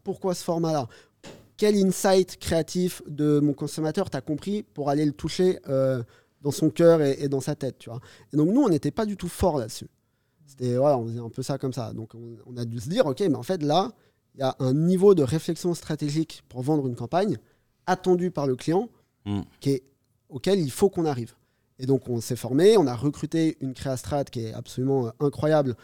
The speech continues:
Speaker 1: euh, big up à toi Marie, euh, en France, qui avait déjà de l'expérience en agence d'influence sur des gros comptes et tout, qui est venue et qui nous a retourné notre manière de vendre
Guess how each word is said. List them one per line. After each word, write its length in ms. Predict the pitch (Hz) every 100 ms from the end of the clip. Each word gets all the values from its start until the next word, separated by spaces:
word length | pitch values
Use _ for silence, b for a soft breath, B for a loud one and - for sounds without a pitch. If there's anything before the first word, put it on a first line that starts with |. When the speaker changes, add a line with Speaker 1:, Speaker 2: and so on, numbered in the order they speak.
| b b _
Speaker 1:
euh, 100 | 113 117
big 240 | 131 135
up 120 | 135
à 60 | 135
toi 140 | 143
Marie, 340 | 139 135 143 139
euh, 140 | 131 123
en 100 | 131
France, 380 | 123 160 160 143 - b b
qui 160 | - 131
avait 200 | 123 131
déjà 260 | 165 180
de 60 | 160
l'expérience 460 | 147 160 156 151
en 60 | 139
agence 240 | 131 139
d'influence 380 | 135 131 151 147
sur 100 | 131
des 120 | 123
gros 180 | 120 131
comptes 240 | - 143 123
et 40 |
tout, 260 | - 214 277 b b
qui 60 | -
est 40 |
venue 380 | 123 131 190 277 311 b b -
et 80 | 143
qui 160 | -
nous 200 | 131 127
a 220 | 175 240 -
retourné 880 | 143 127 135 233 - 180 175 226 240
notre 220 | 147 -
manière 360 | 139 165 208 - _ -
de 80 | 151
vendre 360 | 208 208 131